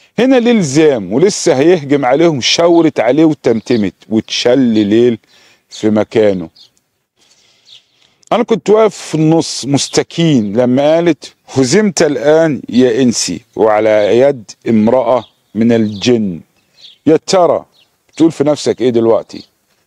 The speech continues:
بتقول في نفسك إيه دلوقتي يا إنسي؟ كانت نمرتها استخفاف واستهزاء.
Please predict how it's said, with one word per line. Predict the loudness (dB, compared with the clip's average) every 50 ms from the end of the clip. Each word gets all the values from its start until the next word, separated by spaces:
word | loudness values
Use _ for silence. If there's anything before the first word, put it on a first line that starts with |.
| _ 0
بتقول | 0 0 0
في | 0 -2
نفسك | -2 -2 -2 -2 -4 -4 -2 -2
إيه | 2 4 4 4 4
دلوقتي | 2 2 0 2 0 0 0 0 0
يا | 0 2 0
إنسي؟ | -2 -2 -6 -10 -4
كانت | -2 0 0 0 0 -2 -2
نمرتها | -2 -2 -2 -2 -2 0 2 2 2 0 -2 -4 -4 -4 -4 -4
استخفاف | -6 -8 -4 -4 -4 -4 -4 -6 -2 0 0 0 0 -2 -4
واستهزاء. | -4 -4 -4 -2 -2 0 0 0 0 0 0 2 0 0 -2